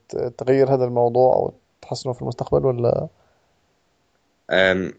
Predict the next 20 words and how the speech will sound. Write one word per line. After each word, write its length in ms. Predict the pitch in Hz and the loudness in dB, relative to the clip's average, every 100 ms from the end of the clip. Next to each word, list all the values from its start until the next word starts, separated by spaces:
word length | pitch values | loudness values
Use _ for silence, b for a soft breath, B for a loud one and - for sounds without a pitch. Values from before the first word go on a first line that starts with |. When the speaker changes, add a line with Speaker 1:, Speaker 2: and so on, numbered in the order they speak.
| 101 | -4
Speaker 2:
هو 180 | 104 | 0
لحد 260 | 101 - 113 | -2 -2 -6
دلوقتي 480 | 107 101 104 98 113 | -4 2 2 2 -4
ما 160 | 107 | -8
فيش 380 | 101 107 101 - | -8 -10 -12 -6
أي 120 | 98 | -4
تغييرات 460 | 95 95 87 85 82 | -2 -2 -2 -2 -4
في 120 | _ | _
الموضوع 340 | 78 78 78 76 | -10 -8 -8 -10
ده، 180 | 76 76 | -12 -20
بس، 180 | - - - - _ _ _ - | -20 -20 -20 -20 _ _ _ -14
Speaker 1:
مهم. 180 | - 117 | -8 -4
Speaker 2:
آه، 320 | 82 80 80 80 | -2 0 0 0
يمكن 420 | 85 101 101 87 | -2 -6 -6 -14
في 120 | - | -10
المستقبل 420 | 85 - 76 78 | -10 -2 -2 -2
يتغير 220 | 78 73 | -4 -6
إن 340 | 69 _ _ _ | -8 _ _ _
شاء 200 | - - | -20 -20
الله. 120 | - | -20